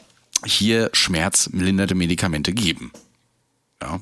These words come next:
sind natürlich danach auch immer einem Arzt zuzuführen, so wie man das kennt aus den S A As oder S O Ps,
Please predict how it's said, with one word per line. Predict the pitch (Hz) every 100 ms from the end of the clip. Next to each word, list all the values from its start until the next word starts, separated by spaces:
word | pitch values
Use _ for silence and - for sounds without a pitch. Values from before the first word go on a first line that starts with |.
| - -
sind | - 113
natürlich | 98 107
danach | 104 95 95
auch | - 98 101
immer | 101
einem | 78 82
Arzt | 69 98 -
zuzuführen, | 117 - 98 - 104
so | 95
wie | 92
man | 87
das | 82 -
kennt | 98 117
aus | - 95
den | -
S | 95 -
A | - -
As | 110 -
oder | - -
S | -
O | -
Ps, | - 90 104